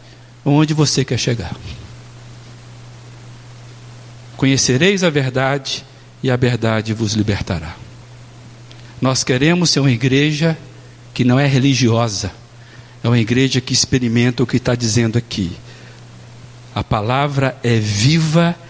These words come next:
e eficaz, e ela tem a potência de transformar internamente, inclusive,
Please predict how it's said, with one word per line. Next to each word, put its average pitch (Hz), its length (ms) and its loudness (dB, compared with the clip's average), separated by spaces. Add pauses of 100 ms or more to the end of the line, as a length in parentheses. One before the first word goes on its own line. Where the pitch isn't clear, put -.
(240)
e 120 220 2
eficaz, - 1300 -4 (560)
e 123 100 2
ela 131 200 0
tem 131 260 -2
a 131 80 2
potência 123 800 2
de 120 140 -2
transformar 123 1400 0
internamente, 147 1500 2 (480)
inclusive, 131 760 2